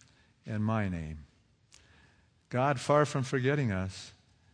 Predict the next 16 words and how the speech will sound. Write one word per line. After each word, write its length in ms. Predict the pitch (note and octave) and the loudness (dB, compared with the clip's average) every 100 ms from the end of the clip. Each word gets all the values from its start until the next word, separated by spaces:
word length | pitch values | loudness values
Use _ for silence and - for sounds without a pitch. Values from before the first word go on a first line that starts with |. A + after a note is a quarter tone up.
| _ | _
he's 200 | - A#2+ | -8 -8
got 220 | - C#3+ B2+ | -2 2 2
us 100 | G#2 | 0
so 240 | - C#3 | 0 -2
close. 440 | B2+ - E3+ A#2 | -2 0 0 0
It's 140 | G#2 - | -4 -4
like 180 | B2+ A#2 - - _ _ - - | -4 -6 -12 -20 _ _ -14 -4
an 140 | C3 | -2
inscription, 1000 | B2 A#2 - - G#3+ G3+ - - - - - _ _ _ - - - _ _ _ _ - | 0 -2 -4 -4 -4 -4 -6 -8 -10 -14 -20 _ _ _ -20 -20 -20 _ _ _ _ -16
a 60 | |
tattoo 680 | - - D3 - F3 C#3 F#2 - F2+ - | -6 2 2 2 2 4 2 -2 -8 -10
<laughs> 300 | - - - | -20 -20 -8
that 140 | G#2 F#2+ | -6 0
won't 280 | A#2 A#2 | 0 0
go 120 | G2+ G#2+ | 0 0
away. 500 | G2 G#2 G#2 E2 | 0 -2 -2 -4